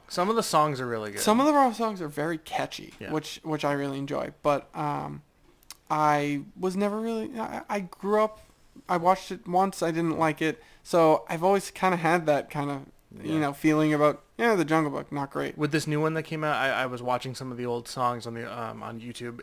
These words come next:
Speaker 1: and it was so weird for Ka, um, because I didn't realize that the person who voiced Ka in the original was Winnie the Pooh.
Speaker 2: Yep.
Speaker 1: Uh, the guy who did Winnie the Pooh voice, and literally did not change his voice at all. So Winnie the Pooh is seducing a little boy.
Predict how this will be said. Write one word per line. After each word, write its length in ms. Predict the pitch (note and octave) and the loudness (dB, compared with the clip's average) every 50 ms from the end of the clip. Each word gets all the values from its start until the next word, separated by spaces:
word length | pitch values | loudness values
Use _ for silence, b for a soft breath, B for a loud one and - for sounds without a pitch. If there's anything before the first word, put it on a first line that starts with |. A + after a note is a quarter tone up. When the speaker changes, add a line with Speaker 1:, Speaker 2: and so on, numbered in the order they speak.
| - | -12
Speaker 1:
and 120 | C3+ B2+ B2 | -10 -10 -10
it 40 | A#2 | -10
was 120 | A#2 A#2 | -10 -10
so 240 | - - C3+ C3 C3 | -8 -8 -6 -6 -6
weird 340 | B2 B2+ B2+ B2+ B2+ A#2+ - | -6 -6 -4 -4 -6 -6 -8
for 180 | - - A2+ - | -12 -18 -18 -16
Ka, 440 | - - - A#2+ A#2+ B2+ C3 C#3 - b b b b b b - | -14 -4 0 2 4 4 2 2 -2 b b b b b b -8
um, 300 | - B2+ A#2+ A#2 A#2 A#2+ | -4 -2 -2 -2 -2 -4
because 240 | A#2 A#2+ - C3 A#2+ | -8 -10 -10 -10 -8
I 60 | A#2 | -6
didn't 180 | B2 B2+ B2+ A#2+ | -6 -8 -8 -6
realize 380 | A2+ A#2+ A#2+ A#2+ A#2 A#2+ A#2 A#2+ | -6 -4 0 0 0 0 -2 -4
that 80 | A#2+ | -8
the 80 | - A#2+ | -12 -14
person 360 | - - B2 A#2 - B2+ A#2 | -12 -12 -14 -12 -10 -12 -12
who 180 | G2+ A#2+ A#2+ A2 | -12 -12 -14 -12
voiced 360 | G#2+ A2+ A#2+ B2 B2 - - | -8 -6 -4 -4 -4 -6 -4
Ka 200 | - D3+ C#3+ C#3+ | -2 0 2 2
in 80 | C#3+ | 2
the 60 | C#3+ C#3+ | 0 -2
original 300 | C#3+ D3 C3+ C#3+ C3 B2+ | -2 -2 -2 -4 -6 -6
was 140 | A#2+ - | -6 -6
Winnie 160 | - B2+ B2 A#2+ | -6 -6 -6 -6
the 100 | A#2 A2+ | -8 -10
Pooh. 360 | - B2 A#2+ B2 D3 E3+ - - | -6 -4 -2 -2 -2 -4 -2 0
Speaker 2:
Yep. 160 | D#3+ E3+ F#3+ | 2 2 2
Speaker 1:
Uh, 40 | C#3+ | 2
the 80 | C3 C3 | 0 0
guy 140 | C3 B2+ | 2 0
who 60 | C3 B2 | 0 0
did 180 | A#2+ B2 A2+ A#2+ B2 B2+ - | -2 -6 -8 -10 -14 -14 -8
Winnie 160 | - C3+ B2+ | -6 -4 -4
the 60 | B2 B2 | -4 -2
Pooh 160 | - G3 F#3 | 0 0 2
voice, 280 | D3 C#3 B2+ A#2 - - _ | 2 2 0 0 -2 -6 _
and 240 | D#3 C#3+ B2+ B2 A#2+ | -4 -4 -4 -4 -4
literally 720 | A#2 A#2+ B2 C3+ E3 F#3+ F#3 F#3+ F#3 F3 E3+ D#3+ D#3 D3 C#3 | -6 -6 -2 2 4 6 8 8 8 6 6 4 4 2 0
did 180 | C3+ C3 C3+ B2+ | -2 -6 -4 0
not 280 | C#3 C#3 C3+ - - | 2 2 2 2 -2
change 260 | - D3+ D3 C#3 C3+ | -4 -2 -2 -2 -2
his 120 | B2+ B2+ B2+ | -4 -4 -2
voice 280 | B2+ B2+ B2+ A#2+ - | -2 0 0 -2 0
at 60 | B2 B2+ | 0 2
all. 200 | A#2 A2+ A2 G#2+ | 2 2 2 0
So 160 | - B2 A#2+ | -2 -6 -4
Winnie 220 | A#2+ C3+ C#3 C#3+ | -2 -2 0 -2
the 80 | C#3+ C#3 | -2 -4
Pooh 220 | - C#3+ C3+ C3 | -4 -4 -4 -4
is 120 | B2 B2 - | -4 -6 -8
seducing 460 | - - A#2+ A#2 B2 A#2 - - A#2+ A#2 | -8 -8 -8 -8 -8 -8 -8 -8 -8 -6
a 40 | |
little 200 | A2+ A2+ A2 G#2+ | -6 -6 -6 -6
boy. 260 | G#2+ G#2+ G#2+ G2 G2+ | -6 -6 -6 -6 -6